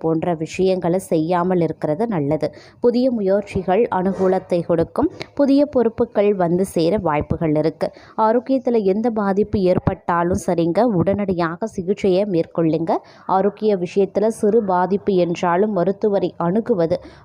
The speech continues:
ரொம்ப ரொம்ப நல்லது. அப்படி இல்லைன்னா தேவையில்லாத சிக்கல்கள் உருவாக வாய்ப்புகள் இருக்கு. அதே மாதிரி ஆரோக்கியத்துல அதீத அளவுல கவனத்தை செலுத்த பாருங்க. பொருளாதாரத்துல நல்ல முன்னேற்றம்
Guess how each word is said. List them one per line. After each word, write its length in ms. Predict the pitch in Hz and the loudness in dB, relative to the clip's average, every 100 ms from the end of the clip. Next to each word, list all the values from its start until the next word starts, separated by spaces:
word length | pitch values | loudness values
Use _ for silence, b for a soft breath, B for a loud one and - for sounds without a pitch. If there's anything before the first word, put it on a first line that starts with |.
| 190 | 2
ரொம்ப 240 | 220 269 277 | 4 4 0
ரொம்ப 160 | 190 202 196 | 0 -2 0
நல்லது. 280 | 170 175 262 | 0 2 0
அப்படி 240 | 240 - 160 | -2 -2 0
இல்லைன்னா 280 | 185 185 208 311 | 0 0 0 0
தேவையில்லாத 840 | - 202 233 247 214 185 165 160 226 - | 2 0 2 0 2 2 0 -2 -4 -4
சிக்கல்கள் 560 | 202 - 240 202 190 180 | -6 0 0 2 0 2
உருவாக 460 | 175 180 175 156 208 | 0 2 0 0 -2
வாய்ப்புகள் 540 | 170 151 147 151 156 147 | 0 -4 -4 -2 -2 -2
இருக்கு. 260 | 151 - 240 - _ _ _ _ _ _ 196 | -4 -4 -6 -6 _ _ _ _ _ _ 0
அதே 140 | 196 202 | 2 2
மாதிரி 320 | 196 175 190 294 B B B 196 | 0 0 0 -2 B B B 0
ஆரோக்கியத்துல 560 | 190 196 233 208 208 240 | 0 0 -2 0 0 0
அதீத 280 | 175 196 208 | -2 -2 -2
அளவுல 240 | 180 175 226 190 | -2 0 -2 0
கவனத்தை 420 | 175 185 208 - 202 | -2 0 -2 -4 -4
செலுத்த 280 | 170 156 160 - | -2 -2 -4 -4
பாருங்க. 340 | 156 160 160 202 370 B B | -2 0 0 0 -2 B B
பொருளாதாரத்துல 880 | 247 240 240 262 262 240 226 208 202 | 0 2 2 0 0 -2 -2 0 2
நல்ல 320 | 285 214 254 269 | 2 2 2 2
முன்னேற்றம் 680 | 208 196 254 269 - 220 | 2 2 2 0 -2 0